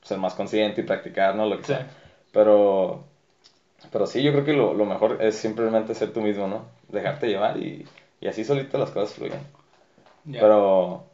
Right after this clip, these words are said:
Speaker 1: lo está haciendo muy bien, güey. Yo me
Speaker 2: Ya.
Speaker 1: sentí muy cómodo, me sentí muy cómodo.
Speaker 2: Ah,
Speaker 1: Me
Speaker 2: eso
Speaker 1: estoy
Speaker 2: es,
Speaker 1: sintiendo cómodo.
Speaker 2: es muy importante también. De hecho, las primeras veces que tuvimos aquí invitados también les platicamos de, "Oye, ¿qué te pareció? ¿Cómo te sentiste? ¿Qué hay que mejorar?".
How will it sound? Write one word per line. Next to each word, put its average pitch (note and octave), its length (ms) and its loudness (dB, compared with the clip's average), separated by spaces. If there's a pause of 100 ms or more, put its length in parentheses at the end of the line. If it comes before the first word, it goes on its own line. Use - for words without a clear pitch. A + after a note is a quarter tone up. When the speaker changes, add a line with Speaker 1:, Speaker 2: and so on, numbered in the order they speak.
(380)
Speaker 1:
lo F#2+ 100 -10
está A2+ 120 -4
haciendo C#3+ 220 0
muy D3 100 0
bien, D#3+ 200 -2
güey. B2+ 180 -4
Yo F#2+ 140 -8
me - 20 -4
Speaker 2:
Ya. A#2 60 -6
Speaker 1:
sentí A2+ 220 -8
muy B2 140 -6
cómodo, C#3 380 -2 (200)
me - 60 -18
sentí F#2+ 180 -14
muy G#2 120 -6
cómodo. A2 400 -10 (220)
Speaker 2:
Ah, B2 100 -8
Speaker 1:
Me - 80 -4
Speaker 2:
eso D3 100 -2
Speaker 1:
estoy C#3 160 4
Speaker 2:
es, C#3+ 60 0
Speaker 1:
sintiendo B2 320 -4
cómodo. - 240 -12 (360)
Speaker 2:
es D3+ 140 -4
muy E3 140 0
importante D3 340 0
también. C#3 340 -4 (120)
De C3+ 140 -4
hecho, D3 480 -2 (440)
las D3+ 200 -2
primeras D#3 380 2
veces D#3+ 300 -4
que D3+ 140 -2
tuvimos C#3+ 420 -2
aquí D3 160 -4
invitados C#3+ 480 0
también C#3 220 -4
les C#3 120 -6
platicamos C#3 600 -4
de, B2+ 240 -6
"Oye, D3 180 0
¿qué D3 100 -6
te D3 100 -6
pareció? D3 480 -4
¿Cómo C#3 180 -6
te - 100 -14
sentiste? C#3 720 -4
¿Qué C3+ 100 -8
hay C3 60 -8
que C#3 60 -14
mejorar?". C3+ 460 -10